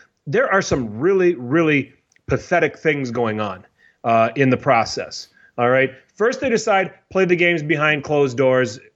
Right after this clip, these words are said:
you know, we're gonna have to do it. Well, then the clubs come back and they say, you know, they don't wanna do that because they're running into nightmares of refunding tickets or they depend on that ticket revenue.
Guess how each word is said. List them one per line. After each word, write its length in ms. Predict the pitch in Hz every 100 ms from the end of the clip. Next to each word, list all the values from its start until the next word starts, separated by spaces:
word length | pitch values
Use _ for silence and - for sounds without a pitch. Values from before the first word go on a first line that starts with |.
| _
you 120 | 135
know, 160 | 127 123
we're 140 | 123
gonna 180 | 131 131
have 160 | 123 120
to 80 |
do 120 | 120 113
it. 60 |
Well, 100 | 127
then 160 | 151 156
the 60 | 156
clubs 300 | 175 170 -
come 160 | 165
back 260 | 143 139 139
and 120 | 135
they 80 | 131
say, 440 | - 131 123 120 - _ _ _ _
you 140 | 143
know, 260 | 131 123 113 110 131
they 200 | 135 139
don't 180 | 160
wanna 200 | 160 160
do 140 | 143 143
that 280 | 139 143 123
because 300 | 127 143 117
they're 100 | 120
running 300 | 139 151 151
into 160 | 143
nightmares 480 | 139 139 139 135 127
of 160 | 120 123
refunding 420 | 143 160 147 139
tickets 400 | 147 139 139 131
or 80 | 127
they 100 | 160
depend 360 | 113 - 165
on 80 | 151
that 120 | 147
ticket 280 | 147 143 139
revenue. 360 | 135 131 127